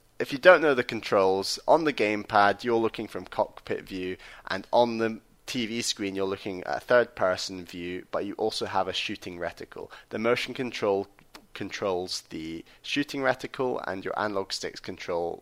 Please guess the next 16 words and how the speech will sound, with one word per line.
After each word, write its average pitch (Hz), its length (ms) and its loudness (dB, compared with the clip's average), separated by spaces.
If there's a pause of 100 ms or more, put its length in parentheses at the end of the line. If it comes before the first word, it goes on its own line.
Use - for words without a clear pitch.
the 85 100 -8
flight 85 400 -4
of 85 100 -10
the - 80 -10
Arwing. 71 480 -4 (640)
But - 360 8 (400)
when 139 200 8
you're 165 140 4
locked 131 440 4
on 101 380 6
with 98 160 -4
Z 104 340 2
L, 85 400 0 (1120)
the, 104 720 4 (760)
the 117 160 -2
camera 135 640 6